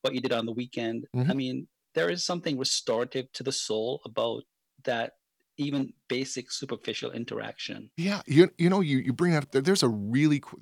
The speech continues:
Speaker 2: I mean, there's a bunch of really cool companies, but there's a really cool technology company in Chicago.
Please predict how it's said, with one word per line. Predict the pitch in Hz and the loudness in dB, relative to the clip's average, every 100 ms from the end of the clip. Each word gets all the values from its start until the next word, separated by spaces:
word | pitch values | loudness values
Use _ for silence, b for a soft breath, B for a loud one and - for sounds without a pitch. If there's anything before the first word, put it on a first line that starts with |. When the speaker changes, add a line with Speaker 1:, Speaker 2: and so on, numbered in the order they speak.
| - | -2
Speaker 2:
I | |
mean, | 120 101 | 0 -2
there's | 92 | -2
a | |
bunch | 90 120 - | -2 -2 -2
of | |
really | 87 80 | -6 -8
cool | - 73 | -10 -8
companies, | - 67 80 | -6 -6 -8
but | - | -10
there's | - 113 | -6 -4
a | 92 | -4
really | 92 107 135 151 147 127 | -4 -2 -2 0 -2 -4
cool | - 120 110 | -2 0 2
technology | 107 110 92 98 95 101 90 | 2 0 0 2 2 2 -2
company | - 78 78 78 | -4 -6 -6 -8
in | |
Chicago. | - - 120 113 - | -8 -2 -2 -2 -8